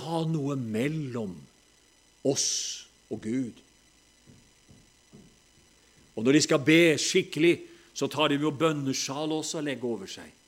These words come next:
Vi må alltid ha noe imellom. Og da sa jeg, det har jeg. Mellommannen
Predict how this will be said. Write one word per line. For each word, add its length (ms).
Vi 120
må 120
alltid 380
ha 120
noe 200
imellom. 440
Og 100
da 120
sa 440
jeg, 260
det 400
har 400
jeg. 300
Mellommannen 1700